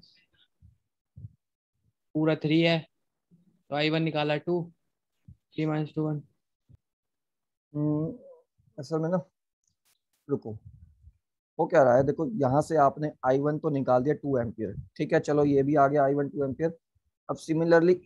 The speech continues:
Speaker 2: इस branch के लिए भी आप देखोगे ना, तो इस branch का potential आपको नहीं पता, वही हमको find out करना है, ठीक है। आईबीसी, बीसीडी, ठीक है, एक मिनट रुको।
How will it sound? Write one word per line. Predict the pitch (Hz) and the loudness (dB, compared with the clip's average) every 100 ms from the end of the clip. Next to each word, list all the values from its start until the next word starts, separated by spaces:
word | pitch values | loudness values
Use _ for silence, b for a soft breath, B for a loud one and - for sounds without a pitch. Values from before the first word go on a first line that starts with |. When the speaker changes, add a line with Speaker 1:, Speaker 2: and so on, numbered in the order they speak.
| 185 | -4
Speaker 2:
इस | 185 147 | -2 -2
branch | 151 147 156 - | 4 4 4 -4
के | - | -4
लिए | 156 160 | -2 2
भी | 160 | 4
आप | 151 | 2
देखोगे | 143 139 139 139 151 | 2 -4 -2 -6 -4
ना, | |
तो | 196 196 | -4 -6
इस | 156 | -4
branch | 147 143 147 | 0 0 0
का | - | -4
potential | 127 135 139 139 160 147 | -4 -4 -4 -2 -2 0
आपको | 131 - | 0 -2
नहीं | 139 123 | -4 -4
पता, | 127 151 | -4 -2
वही | 143 139 | 0 2
हमको | 143 131 147 | 0 -2 -6
find | 135 123 | -6 -4
out | 117 92 | -6 -8
करना | 95 90 | -14 -14
है, | - _ _ _ _ _ | -18 _ _ _ _ _
ठीक | - 131 | -8 -2
है। | 143 135 143 _ _ _ _ _ - | 0 0 -4 _ _ _ _ _ -4
आईबीसी, | 131 127 127 160 - _ _ _ _ _ | -2 -2 -6 -12 -16 _ _ _ _ _
बीसीडी, | - - - - - _ _ 123 123 - 165 - - _ - - - - _ _ 190 | -12 -12 -12 -14 -14 _ _ -12 -12 -14 -14 -14 -16 _ -20 -20 -20 -20 _ _ -2
ठीक | 185 | 2
है, | 143 | 0
एक | - 170 | 0 -2
मिनट | 139 120 | -2 -6
रुको। | - 110 | -8 -14